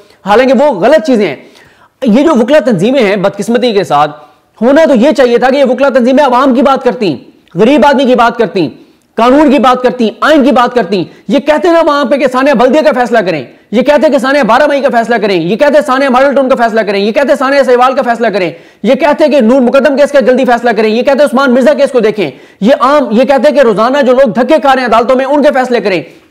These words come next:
एक बंदे का केस तीसरी नस्ल में जाके फैसले आते हैं, लेकिन वो वहां क्या करे, कर रहे हैं खड़े होकर?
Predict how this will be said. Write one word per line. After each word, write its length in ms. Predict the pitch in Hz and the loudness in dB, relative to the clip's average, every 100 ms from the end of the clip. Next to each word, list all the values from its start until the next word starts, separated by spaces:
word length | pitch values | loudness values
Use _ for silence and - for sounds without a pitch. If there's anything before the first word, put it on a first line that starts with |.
| 247 | 0
एक 120 | 233 | 2
बंदे 160 | 269 277 | 0 2
का 100 | 254 | 2
केस 140 | 277 | 0
तीसरी 260 | 285 233 254 | 0 -2 0
नस्ल 240 | 254 262 | 0 0
में 80 | 254 | 0
जाके 180 | 254 247 | 0 0
फैसले 280 | 247 247 | -2 0
आते 160 | 247 226 | 0 0
हैं, 260 | 285 - - - | -6 -8 -14 -2
लेकिन 220 | 226 277 | 0 2
वो 120 | 262 | 2
वहां 180 | 214 240 | 0 -2
क्या 180 | 240 311 | 0 -2
करे, 220 | 302 233 | 0 -2
कर 140 | - | 0
रहे 100 | 208 | -2
हैं 80 | 196 | 0
खड़े 100 | 185 | 0
होकर? 220 | 170 139 | -2 -2